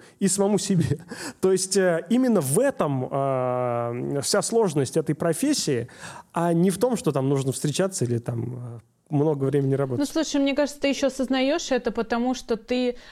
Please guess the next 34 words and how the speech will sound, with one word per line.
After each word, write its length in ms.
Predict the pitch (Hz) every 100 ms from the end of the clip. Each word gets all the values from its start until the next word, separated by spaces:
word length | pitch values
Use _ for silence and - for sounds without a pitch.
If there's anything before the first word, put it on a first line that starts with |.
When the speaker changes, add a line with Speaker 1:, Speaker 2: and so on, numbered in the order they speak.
| -
Speaker 2:
а, 340 | 214 214 208 202
совладелец, 960 | 202 254 233 233 208 233 202 175 175 -
и 60 |
потому 320 | 208 214 220 220
что 160 | 240
у 20 |
вас 140 | 220 226
такая 360 | 233 233 220 202
небольшая 800 | 214 220 220 202 214 - 220
компания, 720 | 208 208 202 233 302 277 202 -
а 300 | 185 196 196
в 60 |
большой 340 | 196 214 254 240
компании 640 | 226 214 254 330 294 202
это 180 | - 202
всё 220 | - 233
так 300 | 233 233 226
расплывчато, 920 | 196 202 - 233 339 - 262 - 180 - - -
а, 240 | - 202 196
так 180 | 214
сильно 320 | 214 262 233 202
там 160 | 202
расплывается, 800 | 202 - 220 220 294 277 - 202
да, 240 | 180 202 214
и, 320 | 202 202 202
м, 460 | 196 196 190 190 208
очень 260 | 202 220
много 340 | 214 220 190 196
ролей 520 | 202 196 196 196 190
различных. 580 | 190 180 190 - 190 -
Ты 120 | 208
выполняешь 500 | 208 202 202 196 190
там 160 | 190 185
какую-то, 540 | 185 208 208 202